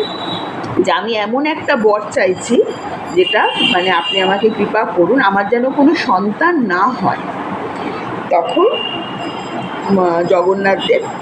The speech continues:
ওনাকে বললেন, "ঠিক আছে।" এবার এই কথা শুনে রাজা ইন্দ্রদ্যুম্ন স্ত্রী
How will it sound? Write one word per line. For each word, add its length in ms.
ওনাকে 400
বললেন, 400
"ঠিক 220
আছে।" 300
এবার 180
এই 300
কথা 320
শুনে 440
রাজা 400
ইন্দ্রদ্যুম্ন 960
স্ত্রী 540